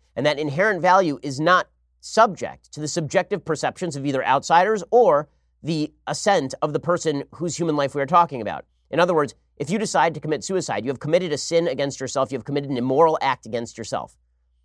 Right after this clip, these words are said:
And if you decide to commit suicide in circumstances where you don't have terminal cancer, that is particularly true. Now, I've, I've always said that when it comes to euthanasia, I'm personally torn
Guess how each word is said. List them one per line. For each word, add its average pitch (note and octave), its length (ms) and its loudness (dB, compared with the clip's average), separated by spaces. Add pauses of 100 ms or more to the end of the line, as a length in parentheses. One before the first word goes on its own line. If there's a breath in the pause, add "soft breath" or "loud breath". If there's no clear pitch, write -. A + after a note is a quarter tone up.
(760)
And D3+ 200 2
if D#3+ 120 -2
you E3+ 240 -4
decide F3+ 340 2
to - 40 -8
commit E3 240 -2
suicide D3+ 420 0
in B2+ 140 -6
circumstances C#3+ 640 -4
where B2 100 -2
you C3+ 60 0
don't D3+ 80 2
have A#2+ 80 -4
terminal C#3+ 280 0
cancer, D#3+ 300 0
that A#2+ 140 -4
is B2+ 80 -8
particularly B2+ 580 -4
true. F2 280 -10 (340)
Now, A#2+ 80 -2
I've, E3 200 4
I've F#3 180 2
always A3 200 4
said D3 160 0
that A2 40 -8
when A#2 100 -4
it A#2 60 -10
comes E3+ 200 -4
to D3 100 -10
euthanasia, B2 640 -4
I'm A2 100 -8
personally D#3+ 580 -2
torn G2 400 -4